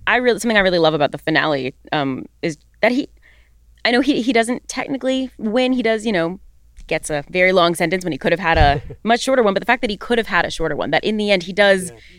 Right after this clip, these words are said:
Speaker 1: he does prove he could have won.
Speaker 2: Yeah.
Speaker 1: You
Speaker 2: It all
Speaker 1: know,
Speaker 2: feels
Speaker 1: and
Speaker 2: very Saul, right?
Speaker 1: It does,
Speaker 2: It
Speaker 1: yes.
Speaker 2: feels right to the character.
Speaker 1: You know, and, and in a way, kind of a little bit,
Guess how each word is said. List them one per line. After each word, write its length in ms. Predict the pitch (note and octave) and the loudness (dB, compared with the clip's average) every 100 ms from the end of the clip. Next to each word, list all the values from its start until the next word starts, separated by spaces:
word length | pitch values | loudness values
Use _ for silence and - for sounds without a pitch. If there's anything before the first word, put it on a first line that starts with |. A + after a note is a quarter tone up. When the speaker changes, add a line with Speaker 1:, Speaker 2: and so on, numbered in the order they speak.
| - - | -20 -6
Speaker 1:
he 180 | A3+ | -2
does 360 | E4+ G#4+ - - _ _ - | 2 2 0 -10 _ _ 0
prove 200 | F#4+ F4+ | 2 2
he 80 | B3+ | 0
could 220 | - F#3 | 0 0
have 180 | A#3 D3 | 0 -4
won. 320 | - - F3 E3+ - - | -8 -10 -12 -20 -20 -20
Speaker 2:
Yeah. 340 | - D#3 - - - - | -18 -16 -16 -20 -20 -8
Speaker 1:
You 160 | G3 G3+ | -2 4
Speaker 2:
It 60 | |
all 180 | F#3+ F3+ | 6 6
Speaker 1:
know, 40 | G3 | 4
Speaker 2:
feels 120 | F#3 | 4
Speaker 1:
and 140 | F#3+ | 4
Speaker 2:
very 240 | D#3 D#3 D3 | 4 4 2
Saul, 500 | - F#3 E3 - - | 2 0 0 -8 -10
right? 180 | C#3 D3+ | 0 2
Speaker 1:
It 60 | F3+ | 4
does, 240 | E4+ G#3+ | 6 6
Speaker 2:
It 60 | G#3+ | 4
Speaker 1:
yes. 220 | D#4 G3 | 2 2
Speaker 2:
feels 120 | E3 | 0
right 240 | D3 D3+ - | 0 0 -4
to 100 | E3+ | -10
the 80 | |
character. 440 | D#3+ E3 A3+ - - | -8 -8 -10 -14 -8
Speaker 1:
You 180 | A#3+ A#3+ | -2 0
know, 220 | A3 A3 | 2 4
and, 180 | A3+ B3 | 4 4
and 280 | - A3+ G3+ - - _ _ - | 2 2 -2 -12 -20 _ _ -2
in 140 | B3 | 2
a 40 | A#3+ | 4
way, 260 | F#3+ A3+ | 6 4
kind 340 | - - - G#3+ | 2 -10 -6 -4
of 80 | |
a 40 | F3 | -4
little 540 | D3+ D#3 D#3 F3 B3+ | -4 0 2 2 -2
bit, 340 | B3 E4+ F#4+ | -4 -2 -4